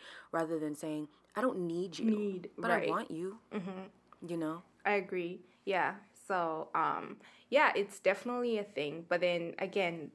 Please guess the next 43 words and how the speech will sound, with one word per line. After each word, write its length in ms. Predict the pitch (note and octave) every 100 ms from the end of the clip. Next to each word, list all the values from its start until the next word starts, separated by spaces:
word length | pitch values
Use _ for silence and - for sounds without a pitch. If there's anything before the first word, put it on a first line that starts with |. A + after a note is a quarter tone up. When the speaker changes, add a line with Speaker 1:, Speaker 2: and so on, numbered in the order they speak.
| -
Speaker 2:
as 160 | F#3 F3+
the 80 |
saying 280 | F3+ F#3+ F3+
goes, 280 | E3+ D#3+ E3+
"Hurt 240 | - G3+ G3+
people 280 | G3 F#3
hurt 240 | F3 F3+ F3+
people." 360 | F3 - -
So 440 | - G#3 G3 F#3+ - - - -
I 80 | A#3
think 260 | D#4+ E4+
people 280 | D4+ C#4+ B3
need 220 | G#3+ G3+
to 80 | G3+
do 200 | F3 F3
a 80 | F3 E3+
lot 140 | E3+
of, 160 | E3+ -
like, 380 | F3+ - - - G3+
instro-, 340 | G3 G3+ F#3+ -
introspection 800 | G#3 G3+ G3+ - F#3 - - F3+
and 140 | E3+ D#3+
Speaker 1:
But, 100 | A3
Speaker 2:
try 80 | G#3
Speaker 1:
like, 100 | G#3
Speaker 2:
to 60 | F3
Speaker 1:
why 180 | F#3 F#3+
do 120 | A3
hurt 200 | A3 G3+
people 260 | G#3 F#3 G3
need 220 | F#3 F#3
to 80 | F3
hurt 200 | F3+ -
people? 160 | - _ _ _ _ _ _ - - - _ _ _
Speaker 2:
I 60 | D#4+
don't 180 | F#4+ -
think 140 | E5 E5
they, 240 | C#4+ B3 G3+
they, 380 | G#3 G3+ F#3+ F#3+
they 120 | G#3 G3+
can 180 | G#3 F#3
help 360 | F#3+ A#3 -
it. 360 | F3 A2+ -